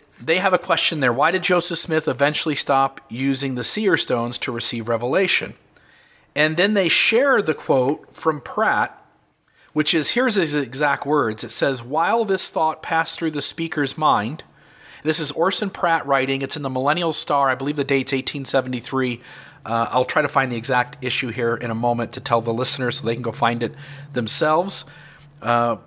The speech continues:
but the quote is, "While this thought passed through the speaker's mind,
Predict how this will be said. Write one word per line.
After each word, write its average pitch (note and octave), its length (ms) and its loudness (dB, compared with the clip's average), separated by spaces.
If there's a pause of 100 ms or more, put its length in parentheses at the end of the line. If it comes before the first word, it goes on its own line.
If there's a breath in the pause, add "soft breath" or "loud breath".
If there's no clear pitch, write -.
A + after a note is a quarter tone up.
(320)
but - 440 -4
the C#3+ 100 0
quote F#3 300 0
is, D3 180 2
"While C#3+ 280 2
this F3+ 260 2
thought E3+ 320 0
passed E3 400 0
through F3 100 -4
the E3 100 -2
speaker's D3+ 480 0
mind, A#2 380 2